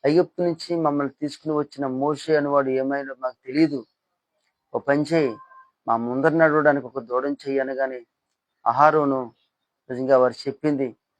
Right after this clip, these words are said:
చెప్పినట్లే చేశాడు. నిజంగా వారు చేసేది, వారు చెప్పేది తప్ప రైట్ అనే ఆలోచన అహరోనుకు లేదు. వాళ్ళు ఏం చెప్తే అదే చేసేటట్లున్నాడు ఎవరంటే అహరోను.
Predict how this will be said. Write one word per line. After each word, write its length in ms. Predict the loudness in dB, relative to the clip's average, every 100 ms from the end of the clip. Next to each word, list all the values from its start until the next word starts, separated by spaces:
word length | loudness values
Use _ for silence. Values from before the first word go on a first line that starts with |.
| _ _ -10
చెప్పినట్లే 480 | -4 0 0 0 -2 -2
చేశాడు. 360 | -2 -4 -10 -12 _ _ _ _ _ _ _ _
నిజంగా 480 | -4 4 6 6 4 _ _ _ _ _
వారు 320 | 0 0 0
చేసేది, 640 | 0 2 0 0 0 -2 -2
వారు 220 | -2 -4 -4
చెప్పేది 400 | -12 -4 -2 -2
తప్ప 440 | -4 -6 0 4 6
రైట్ 260 | 4 2
అనే 300 | 0 0 -4 -4
ఆలోచన 500 | -2 0 -2 -4 -4 -6 _ _ _ -10
అహరోనుకు 540 | -2 -2 0 -4 -4
లేదు. 380 | 0 0 0 -6 _ _ _ _ _ _ -2 2
వాళ్ళు 200 | 4 4
ఏం 160 | 2 0
చెప్తే 340 | -4 0 2
అదే 360 | 4 4 2 -2 -4
చేసేటట్లున్నాడు 760 | -6 -8 -8 -6 -4 0 0 0
ఎవరంటే 440 | -4 -4 -2 -2
అహరోను. 580 | -2 -2 -4 -6 -14